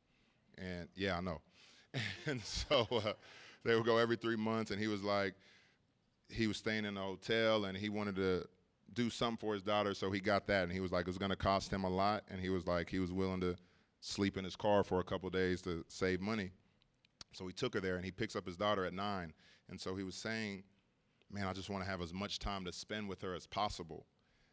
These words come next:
And the hotel said, "The earliest you can check in is at four." So he was like, "I was praying." And so he prayed that he can get in there earlier. Then he called somebody, and they said two o'clock.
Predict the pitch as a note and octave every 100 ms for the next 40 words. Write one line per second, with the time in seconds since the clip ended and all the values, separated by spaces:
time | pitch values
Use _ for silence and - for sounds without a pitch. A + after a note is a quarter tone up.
0 | _ - F#2+ F2 E2+ G2+ - G#2+ G2 F#2+
1 | F2 F2 G#2 G2+ - F#2+ F2+ G2 F#2+ G2
2 | F2 E2+ - A2 F#2+ E2+ - _ _ _
3 | _ F2+ F2+ E2+ D#2 C#2+ D2+ - A2+ A#2+
4 | A2 F#2+ F2 _ _ _ - E2 D#2 D#2+
5 | F2+ - F2+ G2+ G2 G2 F2 D#2 _ _
6 | _ _ _ _ F#2+ G#2 F#2+ G#2+ G#2 G#2
7 | G2 G#2 G2 E2 E2+ F2+ - G#2 G2+ G2+
8 | G2 F#2 F2 F2 - G#2+ - G2+ E2+ -